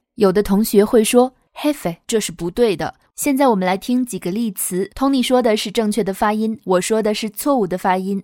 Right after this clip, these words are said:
我们来听一下区别。西班牙火腿，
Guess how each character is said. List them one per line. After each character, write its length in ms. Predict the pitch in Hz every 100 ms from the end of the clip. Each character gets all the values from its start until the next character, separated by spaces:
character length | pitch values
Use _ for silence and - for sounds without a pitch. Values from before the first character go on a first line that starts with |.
| _
我 120 | 180
们 100 | 175
来 140 | 185 180
听 240 | - 214
一 40 | 202
下 200 | 202 190
区 240 | - 208
别。 300 | 175 165 202 _ _ _ _
西 220 | - 277 277
班 160 | 285
牙 180 | 226 226
火 220 | 240 185
腿， 360 | - 196 143